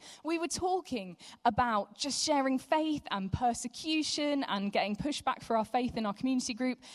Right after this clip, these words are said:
And Ross was like, "I feel that from my mum. She's still involved in that spiritual world. And I don't feel like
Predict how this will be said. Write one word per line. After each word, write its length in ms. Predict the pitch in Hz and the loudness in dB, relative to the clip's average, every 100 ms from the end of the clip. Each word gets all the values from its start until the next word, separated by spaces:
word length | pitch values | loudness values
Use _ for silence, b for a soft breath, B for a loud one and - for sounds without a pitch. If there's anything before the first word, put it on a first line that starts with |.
| B | B
And 220 | 220 240 | 0 2
Ross 240 | 339 - 220 | 2 2 -4
was 140 | 180 | -2
like, 360 | 156 165 - - _ b b b b _ | -2 -2 -6 -14 _ b b b b _
"I 100 | 254 | 0
feel 260 | 320 339 320 | 0 -2 0
that 160 | 208 - | 0 -2
from 140 | 190 | -6
my 140 | 175 | -4
mum. 340 | 175 220 147 135 | -2 0 -2 -6
She's 240 | - 277 | -4 -4
still 200 | - 262 | -2 -2
involved 340 | 220 196 180 165 | 0 0 0 -2
in 80 | 170 | -6
that 160 | - | -6
spiritual 420 | - 175 156 - | -6 -8 -6 -6
world. 400 | 170 170 165 151 - | -4 -4 -4 -8 -6
And 100 | 240 | 0
I 120 | 311 | 2
don't 200 | 311 247 | 2 0
feel 300 | - 269 220 | -2 0 0
like 420 | 160 151 160 - | -2 -4 -6 -10